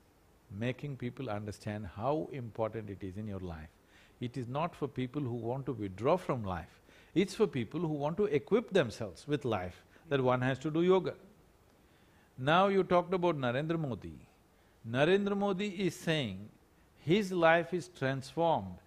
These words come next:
and he is who he is because of his yoga.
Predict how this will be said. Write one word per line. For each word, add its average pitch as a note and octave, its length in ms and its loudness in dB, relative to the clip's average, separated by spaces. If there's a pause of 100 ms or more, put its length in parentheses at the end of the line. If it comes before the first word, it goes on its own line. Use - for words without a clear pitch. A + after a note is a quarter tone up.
(240)
and C#3 200 0
he D3+ 380 2
is G3 120 -2
who E3 240 0
he B2 420 -2
is A2 120 -6
because A#2+ 340 -4
of C#3+ 120 -2
his D3 160 -2
yoga. F3 340 4